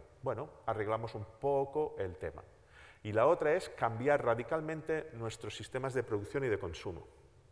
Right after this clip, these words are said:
El punto es, ¿la sociedad está dispuesta a tomar este camino?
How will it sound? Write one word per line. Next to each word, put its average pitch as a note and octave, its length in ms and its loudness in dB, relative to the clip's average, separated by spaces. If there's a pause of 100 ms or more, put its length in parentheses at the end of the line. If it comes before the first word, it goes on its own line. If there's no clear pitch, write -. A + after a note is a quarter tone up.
(540)
El G2+ 140 0
punto A#2+ 340 0
es, F2+ 300 0 (640)
¿la G#2+ 100 2
sociedad A2+ 480 0
está E3+ 160 -4
dispuesta - 560 0
a G#2+ 80 0
tomar G2+ 280 0
este G2 200 -6
camino? B2+ 380 -8